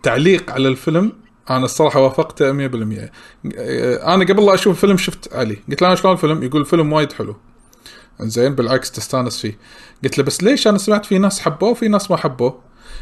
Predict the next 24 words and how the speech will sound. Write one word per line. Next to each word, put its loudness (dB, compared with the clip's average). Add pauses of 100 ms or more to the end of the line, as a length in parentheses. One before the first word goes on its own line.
(140)
كان 2
يقول 2
لي: 0
"الفيلم 2
مو 4
مارفل." 0 (640)
كان -4
أقول 0
له: 4 (500)
"آه، 4
شو -4
يسمونه؟ -2 (140)
إيه، 4
ما 4
أقدر 2
ترى -2 (600)
أسوي -4
هذا -6
يا -6
يعقوب، -12 (120)
ما -10
أقدر -12
أسوي -12
عندي." -14